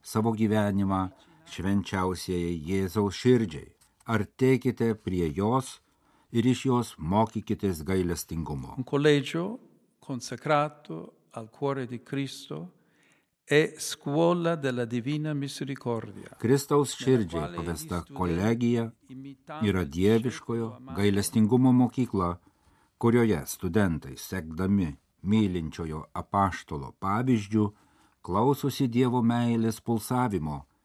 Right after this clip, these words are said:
Speaker 1: ir tampa tikrais teologais. Kunigas, kad ir kokią vykdytų jam pavestą misiją, visada joje randa progą susitapatinti su geruoju ganytoju. Jaučia, kad jam reikalinga ne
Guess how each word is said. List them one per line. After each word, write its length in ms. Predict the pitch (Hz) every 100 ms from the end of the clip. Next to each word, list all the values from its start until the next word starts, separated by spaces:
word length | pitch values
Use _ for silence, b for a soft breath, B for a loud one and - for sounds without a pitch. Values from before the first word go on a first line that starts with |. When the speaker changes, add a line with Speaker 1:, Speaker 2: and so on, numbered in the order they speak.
| _
Speaker 1:
ir 340 | 98 101 104 95
tampa 640 | 104 101 95 98 98 95 - -
tikrais 540 | 117 - 87 82 78
teologais. 840 | - 90 90 76 67 64 - - - b b b b b
Kunigas, 460 | 147 139 101 92 -
kad 200 | 107 101
ir 160 | 98 -
kokią 440 | 127 131 113 117
vykdytų 520 | 107 120 104 104 - 101
jam 220 | 98 92
pavestą 540 | 117 127 131 127 131
misiją, 540 | 117 110 104 - 76 73
visada 400 | 87 - 85 104
joje 360 | 98 92 90 80
randa 440 | 101 117 113 123
progą 460 | - 120 117 117 113
susitapatinti 1200 | - 95 - - 117 120 120 117 123 117 120 117
su 340 | - - 113 104
geruoju 760 | 95 92 85 82 95 90 85 87 -
ganytoju. 760 | 85 85 104 113 82 67 - _ _ -
Jaučia, 540 | 107 117 113 107 95
kad 220 | 87 98 78 _
jam 420 | 90 98 107 107
reikalinga 600 | 104 98 104 101 98 95 92
ne 140 | 98